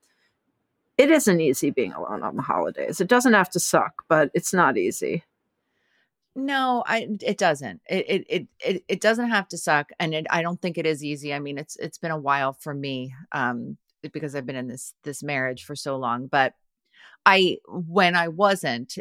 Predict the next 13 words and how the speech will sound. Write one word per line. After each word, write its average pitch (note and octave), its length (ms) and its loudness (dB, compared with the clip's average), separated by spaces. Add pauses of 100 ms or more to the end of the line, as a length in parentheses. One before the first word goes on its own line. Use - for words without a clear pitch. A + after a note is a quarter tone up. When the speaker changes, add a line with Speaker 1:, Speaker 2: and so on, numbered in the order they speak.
Speaker 2:
it E3 120 -2
was D3 260 -2
the D#3 120 -4
same C#3+ 360 -6
thing. A2 220 -6
I B2+ 100 -6
was D3+ 380 2
making C#3 720 -4 (460)
your, F3 280 0
making A#3+ 520 4
your A3 160 0
own F3+ 200 -2
traditions D3+ 720 -6